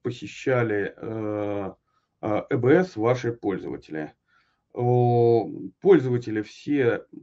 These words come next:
поделены на, э, свои роли.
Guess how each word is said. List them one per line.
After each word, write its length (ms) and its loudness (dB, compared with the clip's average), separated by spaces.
поделены 600 -4
на, 640 -8
э, 1040 -14
свои 260 -4
роли. 520 -2